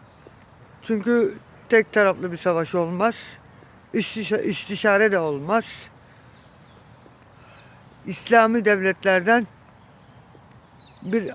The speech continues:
atak bekliyorum. Şayet ki bunu yapma-, yapmazlarsa, e, cehennem azabını çekerler.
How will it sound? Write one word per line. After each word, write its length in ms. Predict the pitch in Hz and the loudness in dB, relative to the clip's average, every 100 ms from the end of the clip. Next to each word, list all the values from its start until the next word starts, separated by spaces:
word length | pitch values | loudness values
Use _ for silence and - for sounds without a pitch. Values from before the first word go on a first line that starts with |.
| - | -6
atak 420 | 190 - 247 214 | -4 2 2 2
bekliyorum. 600 | 208 165 190 190 202 247 - - - - - - - - - - - - - - - - - - - | -2 -2 0 0 2 -2 -4 -20 -20 -20 -20 -20 -20 -20 -20 -20 -20 -20 -20 -20 -20 -20 -20 -20 -20
Şayet 420 | - 220 226 214 - | 2 6 6 4 0
ki 180 | 214 | -2
bunu 160 | 185 220 | 0 2
yapma-, 560 | 220 208 202 202 190 185 | 2 2 2 0 0 4
yapmazlarsa, 960 | 208 175 202 208 208 254 - 226 208 - - - - - - - - - - - - - - | 4 4 0 0 2 2 2 0 0 -4 -20 -20 -20 -20 -20 -20 -20 -20 -20 -20 -20 -20 -20
e, 100 | - - - - - - - - - - - - | -20 -18 -18 -18 -20 -20 -20 -20 -20 -20 -20 -14
cehennem 520 | 160 214 220 226 247 | 0 4 4 4 4
azabını 680 | 226 190 196 180 202 196 202 - - - - | 4 4 2 2 -2 -2 -4 -6 -14 -20 -6
çekerler. 600 | 202 190 190 175 185 226 | -2 0 2 2 2 0